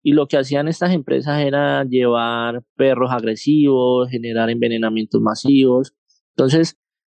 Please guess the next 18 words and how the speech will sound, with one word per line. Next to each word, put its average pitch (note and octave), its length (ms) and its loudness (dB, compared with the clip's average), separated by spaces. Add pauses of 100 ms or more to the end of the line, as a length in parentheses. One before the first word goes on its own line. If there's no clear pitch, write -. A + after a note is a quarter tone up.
surgió C#3+ 320 2
una D3 160 0
movilización D3 760 0
masiva D3+ 380 0
por D3 180 -4
las D3 180 0
redes C#3+ 640 0
y A#2 580 -10
convocamos, C#3+ 840 2 (540)
y - 80 0
a C#3 60 2
la C#3 100 0
primera C3 280 2
reunión C3 360 0
llegaron C#3 400 0 (180)
casi C#3+ 380 -2
setenta C3+ 540 -4
personas. C#3 600 -4